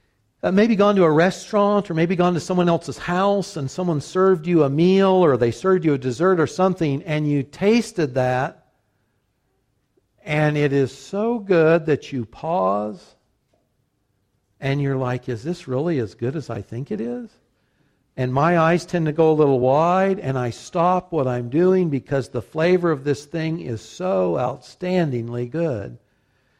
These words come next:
And typically what I do is turn to the person next to me, and I say something like, "You wouldn't believe this. You have to try this. You've got to try this." Uh, Kathy and I were in California last summer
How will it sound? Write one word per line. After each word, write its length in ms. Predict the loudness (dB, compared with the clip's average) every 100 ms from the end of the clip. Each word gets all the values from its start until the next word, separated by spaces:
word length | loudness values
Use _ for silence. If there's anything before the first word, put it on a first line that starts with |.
| _ _
And 160 | -6 -2
typically 460 | 0 0 0 2
what 120 | 2 4
I 140 | 2
do 160 | 0 -2
is 140 | -4
turn 180 | -6 -6
to 60 |
the 80 | -4
person 260 | -6 -6 -4
next 220 | -6 -6
to 80 | -8
me, 160 | -6
and 120 | -6 -6
I 200 | -6 -8
say 560 | -6 -6 -4 -4 -8 -14 _ _ _ _
something 440 | _ -8 -6 -4 -4
like, 300 | -4 -6 -4
"You 100 | 0
wouldn't 180 | 0 0
believe 340 | -2 -2 -2
this. 300 | -6 -10 -8
You 100 | -10
have 520 | -10 -10 -6 -6 -8
to 340 | -6 -2 -2 -6 _ _ _ _
try 380 | -18 -10 -6 -6
this. 500 | -8 -14 -18 _ _ _ _ _ _ _ _ _ _ _
You've 220 | -4 -2
got 200 | 0 2
to 100 | 0
try 280 | 0 0 2
this." 240 | 0 -6 -14 _ _ _ _
Uh, 60 | -12
Kathy 380 | -2 -2 0 0
and 80 | 2
I 160 | 2
were 200 | 2 2
in 360 | 2 -2 -2 -4
California 720 | -6 0 0 -2 -4 -2 0
last 480 | 2 2 0 -4 -14
summer 520 | -8 -4 0 0 0